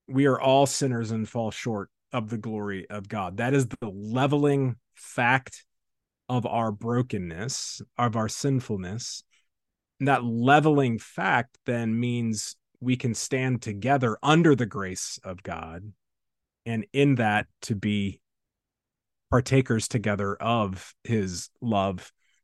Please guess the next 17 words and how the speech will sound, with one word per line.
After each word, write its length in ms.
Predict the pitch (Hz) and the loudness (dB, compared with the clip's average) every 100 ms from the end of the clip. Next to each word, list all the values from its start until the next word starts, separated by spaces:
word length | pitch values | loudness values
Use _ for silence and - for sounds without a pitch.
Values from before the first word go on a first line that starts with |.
| _ | _
and 140 | 110 113 | -2 0
his 140 | 107 | 0
kindness, 480 | - - 185 113 - | -2 0 2 2 2
which 160 | 147 151 | 4 6
inevitably 540 | 156 170 147 123 120 | 6 6 6 4 2
means 600 | 123 185 127 113 110 - 123 | 2 0 0 -2 -6 -8 4
we'll 180 | 135 | 8
be 120 | 139 131 | 8 4
kinder 440 | - 135 147 117 | 2 -2 -2 -2
towards 640 | - 117 113 107 92 - - _ _ _ _ _ _ | -2 -2 -2 -4 -6 -12 -14 _ _ _ _ _ _
one 200 | 117 120 | 0 2
another, 480 | 101 131 139 - - _ _ _ _ _ _ _ | 4 2 2 -4 -12 _ _ _ _ _ _ _
right? 100 | - - | -16 0
We'll 140 | 127 | 4
be 120 | 131 | 6
more 200 | 127 123 | 8 6
gracious 600 | 113 120 131 - 113 - | 4 2 2 2 -2 -6